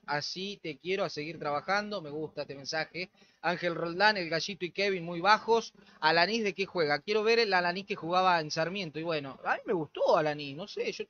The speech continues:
yo estaré equivocado. Respeto, Ángel, tu opinión, ojo, ¿eh? Eh, a mí me gustó Alanís. El tema es que están muy solos arriba, el, el, el técnico manda al equipo a meterse atrás. Eh, uno espera una jugada maradoniana. Y, y a veces es complicado,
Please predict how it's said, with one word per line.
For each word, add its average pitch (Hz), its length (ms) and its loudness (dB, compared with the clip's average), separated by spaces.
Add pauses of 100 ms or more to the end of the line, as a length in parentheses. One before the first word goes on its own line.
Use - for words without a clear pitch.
(100)
yo 277 80 -12
estaré 240 240 -2
equivocado. 185 640 0 (260)
Respeto, 202 480 -4
Ángel, 214 280 -4
tu 147 80 -6
opinión, 160 360 -8
ojo, 160 380 -6
¿eh? 226 60 -14 (400)
Eh, 175 260 0
a 170 100 6
mí 262 120 0
me 294 80 0
gustó 254 340 2
Alanís. 185 480 4
El 214 100 -10
tema 466 200 0
es - 40 -8
que 226 60 -6
están 294 180 0
muy 240 120 -6
solos 349 420 -2
arriba, 190 260 0
el, 202 120 -4
el, 220 320 -4
el 226 160 -8
técnico 311 320 -4
manda 226 200 -4
al 214 60 0
equipo 214 240 -8
a - 20 -8
meterse 165 300 -6
atrás. 302 500 -2 (1500)
Eh, - 140 -14 (200)
uno 190 280 0
espera 226 240 2
una 202 100 0
jugada 202 240 4
maradoniana. 170 720 0 (1040)
Y, 156 160 -8 (100)
y 139 60 -6
a 139 80 -2
veces 247 260 -2
es 247 80 -6
complicado, 175 720 0